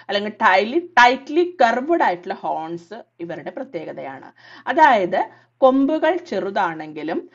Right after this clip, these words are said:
ഉള്ളിലേക്ക് മടങ്ങി നല്ല സ്പൈറൽ ഫോമിൽ തന്നെ ആയി കാണാറുണ്ട് മുറയുടെ കൊമ്പുകൾ. അപ്പൊ ടൈറ്റ്ലി കർവ്ഡ് ആയിട്ടുള്ള ഹോൺ ഉള്ളത് കൊണ്ടാണ് ഇവയ്ക്ക് മുറ എന്ന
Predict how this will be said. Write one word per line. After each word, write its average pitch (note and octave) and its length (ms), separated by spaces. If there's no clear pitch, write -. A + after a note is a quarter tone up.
ഉള്ളിലേക്ക് C#4+ 800
മടങ്ങി G#3 960
നല്ല A3 200
സ്പൈറൽ C4 760
ഫോമിൽ G3+ 440
തന്നെ G3+ 200
ആയി F3 460
കാണാറുണ്ട് E3 760
മുറയുടെ E3+ 400
കൊമ്പുകൾ. - 480
അപ്പൊ - 140
ടൈറ്റ്ലി C4+ 640
കർവ്ഡ് G#3 300
ആയിട്ടുള്ള F#3 300
ഹോൺ F3 440
ഉള്ളത് E3+ 300
കൊണ്ടാണ് D#3+ 400
ഇവയ്ക്ക് F3+ 300
മുറ E3+ 280
എന്ന D#3 260